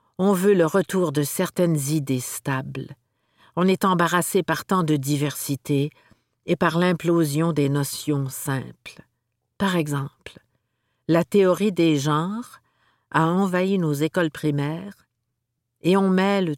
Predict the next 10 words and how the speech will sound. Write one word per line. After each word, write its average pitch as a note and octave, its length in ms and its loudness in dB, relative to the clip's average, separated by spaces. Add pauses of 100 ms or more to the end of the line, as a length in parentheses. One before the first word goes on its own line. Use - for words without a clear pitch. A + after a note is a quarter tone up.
(120)
tout A#3+ 140 0
le G#3 60 2
monde, D#3+ 540 -4 (300)
à E3 100 0
commencer F#3 460 2
par D#3+ 180 2
les D3 220 2
enfants. B2+ 500 -4 (1200)
Jean-François B3 720 0
Lisée, C3+ 640 -4